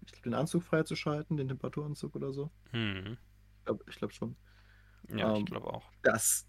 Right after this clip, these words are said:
Speaker 1: das ging hier sehr fix, beziehungsweise man musste sogar noch ins erste Gebiet mit dem Teleporter dann von da aus dann nochmal zurück und ja.
Speaker 2: Ja.
Speaker 1: Das war auch ganz nett gemacht, weil sobald du den wieder erreicht hast,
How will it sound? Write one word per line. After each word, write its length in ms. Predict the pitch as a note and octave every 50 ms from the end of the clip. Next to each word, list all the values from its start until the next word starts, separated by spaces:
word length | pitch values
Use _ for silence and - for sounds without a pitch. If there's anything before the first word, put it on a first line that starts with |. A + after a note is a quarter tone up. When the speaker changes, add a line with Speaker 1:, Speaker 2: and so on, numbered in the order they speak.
| -
Speaker 1:
das 260 | - C3 B2 - -
ging 160 | - D3 C#3+ C3+
hier 160 | C#3+ C#3+ C3
sehr 160 | - - C3+ B2+
fix, 360 | - - C3+ - - - -
beziehungsweise 760 | - A2+ - - B2+ B2+ A#2 - - C3 A#2 A#2 A#2+ A2+ A2 A#2
man 120 | A2+ A2+
musste 300 | B2 B2+ - - - A#2
sogar 240 | A2+ A2+ G#2+ A#2 A2+
noch 260 | A2 A2 G#2+ G2+ -
ins 300 | - - A2 G#2 - - -
erste 400 | - - D3 D#3 D#3 - - B2+
Gebiet 180 | A#2 A#2 -
mit 80 | - -
dem 40 | G#2+
Teleporter 480 | - C#3 C#3 A#2 - A2 A2 - A2
dann 160 | G#2 G#2+ G#2 G2+
von 160 | - G2+ G2+
da 180 | - G#2+ A2+ A2+
aus 480 | A#2 A#2 A2+ A2 A2 - - - - - -
dann 180 | - A#2 A2 A2
nochmal 300 | A2+ G#2+ A2+ A2 G#2+ -
zurück 480 | - - A2 A2 G#2+ G#2+ G#2 - - - - -
und 440 | - A#2 G#2 G2 F#2+ G2 F#2+ F#2+ F#2 - - - - - - - - -
ja. 200 | G2+ G2 F#2 F2+ - - - - - - - - - - - - - - - - - - - -
Speaker 2:
Ja. 160 | G#2 A2 - - - - - -
Speaker 1:
Das 200 | - G#2 - -
war 80 | C3 C3+
auch 120 | C3 -
ganz 180 | C3+ B2 A2+ B2+
nett 140 | A#2 -
gemacht, 380 | - A#2 A2+ A#2 B2 - - -
weil 200 | A2+ A2 A2 G#2+
sobald 380 | G#2 A2 G2 A2+ A2+ A2+ - -
du 40 |
den 180 | A2 A#2 A2+ A2+
wieder 160 | G#2+ G#2 A2 G#2
erreicht 460 | G#2+ A#2 C3+ D#3+ F3+ F3 - - -
hast, 460 | A#2 A#2 C3 D3+ - - - - -